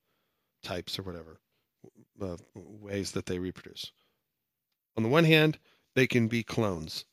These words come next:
meaning they are asexual. On the other hand, they can be aclonal, meaning they are <laughs> sexual.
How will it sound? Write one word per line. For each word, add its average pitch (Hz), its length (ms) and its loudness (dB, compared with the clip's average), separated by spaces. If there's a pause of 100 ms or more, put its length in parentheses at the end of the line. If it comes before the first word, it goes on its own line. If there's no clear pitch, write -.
meaning 120 420 2 (200)
they 110 380 0
are 110 180 0
asexual. 117 640 0 (420)
On 117 140 0
the 123 100 4
other 139 160 6
hand, 147 220 6
they 156 60 6
can 160 80 2
be 170 220 6
aclonal, 147 500 4 (100)
meaning 110 300 2
they 117 100 2
are 117 120 2
<laughs> - 160 -2
sexual. 110 580 4